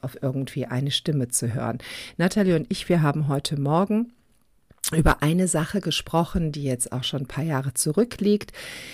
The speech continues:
Da war mein Sohn in der Schule und ein Freund von ihm hat, äh, die Klasse gewechselt und das ist ein sehr, sehr guter Freund von ihm. Und er hatte den Wunsch, dass er ihn mal von der neuen Schule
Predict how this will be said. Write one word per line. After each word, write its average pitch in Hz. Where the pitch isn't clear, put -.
Da 147
war 160
mein 135
Sohn 202
in 131
der 131
Schule 220
und 123
ein 135
Freund 208
von 175
ihm 160
hat, 143
äh, 139
die 143
Klasse 226
gewechselt 165
und -
das 123
ist -
ein 147
sehr, 143
sehr 131
guter 220
Freund 147
von 143
ihm. 139
Und 147
er 175
hatte 175
den 147
Wunsch, 147
dass 147
er 139
ihn 160
mal 151
von 151
der 151
neuen 202
Schule 160